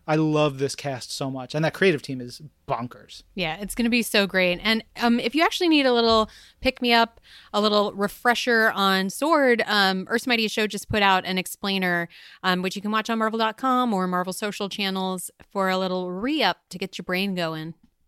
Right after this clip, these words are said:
Speaker 1: All right, before we get into the interview this week, we wanna say a big thanks to our sponsor,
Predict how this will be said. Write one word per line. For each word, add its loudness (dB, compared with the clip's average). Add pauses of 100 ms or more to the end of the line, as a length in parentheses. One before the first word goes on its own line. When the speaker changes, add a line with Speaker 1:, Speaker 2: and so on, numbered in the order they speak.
(260)
Speaker 1:
All 8
right, 6
before 6
we 0
get 4
into 2
the 2
interview 2
this 0
week, 2
we -2
wanna 0
say 4
a 2
big 0
thanks -2
to -2
our -6
sponsor, 4